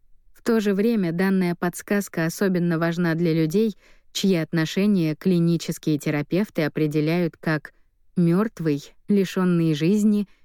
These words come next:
или гостевой брак, где основная проблема в явном отсутствии каких-либо положительных факторов.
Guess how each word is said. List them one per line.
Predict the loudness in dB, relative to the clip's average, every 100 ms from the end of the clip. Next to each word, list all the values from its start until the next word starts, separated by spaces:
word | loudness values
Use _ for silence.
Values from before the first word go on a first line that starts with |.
| _
или | 0 2 2
гостевой | 0 -2 -2 0 0
брак, | 0 -4 -6 -12 -20 -20 _ _ _ _ -20 -2
где | 0 2 0
основная | -2 0 0 0 0
проблема | -2 -2 0 0 0 0
в |
явном | 0 0 0 0 -2
отсутствии | -2 -4 -4 -2 -2 0
каких-либо | -2 -2 -2 0 0 0 0
положительных | -2 -2 -2 -2 0 0 0
факторов. | -2 -4 -4 -8 -8